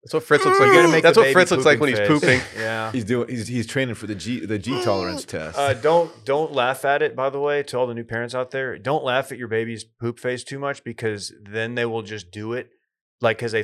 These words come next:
Speaker 2: wanna make you laugh. And then you're like, "Okay, did you poop or not?" And then you gotta do the butt smell. You know how the butt smell is.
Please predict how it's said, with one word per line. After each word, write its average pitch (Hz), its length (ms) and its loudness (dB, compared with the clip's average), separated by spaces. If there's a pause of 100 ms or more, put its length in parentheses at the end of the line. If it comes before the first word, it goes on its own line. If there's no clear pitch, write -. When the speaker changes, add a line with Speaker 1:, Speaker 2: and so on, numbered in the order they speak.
Speaker 2:
wanna 110 180 -8
make 107 260 -6
you 104 100 -12
laugh. 101 420 -4
And 104 120 -12
then 107 100 -10
you're 107 100 -8
like, 95 180 -12
"Okay, 135 180 -8
did 127 120 -16
you 107 80 -18
poop 180 260 -10
or 123 60 -10
not?" 110 240 -4
And 107 80 -10
then 117 80 -10
you 117 80 -8
gotta 113 140 -2
do 104 120 -10
the 98 60 -12
butt 101 260 -6
smell. 98 480 -10 (300)
You 120 80 -6
know 101 60 -4
how 92 40 -12
the 82 60 -18
butt 85 200 -16
smell 87 300 -20
is. 92 240 -20